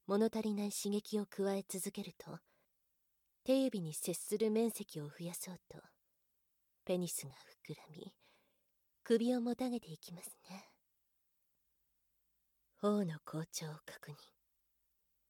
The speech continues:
勇者への性的感情と認定。ギューパ。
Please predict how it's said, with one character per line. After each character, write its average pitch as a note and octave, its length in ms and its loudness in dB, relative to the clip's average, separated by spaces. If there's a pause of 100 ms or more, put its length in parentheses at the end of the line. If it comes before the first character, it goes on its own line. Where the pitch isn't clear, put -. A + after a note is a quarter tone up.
(400)
勇 A3 220 4
者 F3+ 220 0
へ D#3+ 120 -4
の D#3 120 -6
性 F3 300 -4
的 - 240 -12
感 E3 320 -12
情 - 160 -6 (840)
と E3 120 -4
認 D3 280 -8 (120)
定。 - 340 -16 (2000)
ギ F3 160 -10
ュ - 20 -10
ー F#3 140 -12 (2750)
パ。 - 80 -18